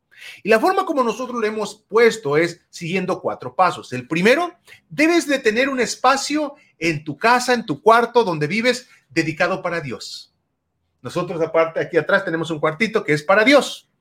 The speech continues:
Eh, ahorita lo vamos a modificar, a otro, llevarlo a otro lugar. El espacio.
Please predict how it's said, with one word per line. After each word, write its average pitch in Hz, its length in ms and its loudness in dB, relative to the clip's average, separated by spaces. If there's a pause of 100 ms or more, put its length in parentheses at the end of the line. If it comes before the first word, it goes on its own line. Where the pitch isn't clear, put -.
(440)
Eh, 151 280 6
ahorita 156 260 4
lo 170 100 8
vamos 175 240 2
a 190 40 2
modificar, 214 600 2
a 156 120 2
otro, 165 220 2
llevarlo 160 280 0
a 165 40 2
otro 156 120 -12
lugar. 214 320 2 (240)
El 196 160 4
espacio. - 540 0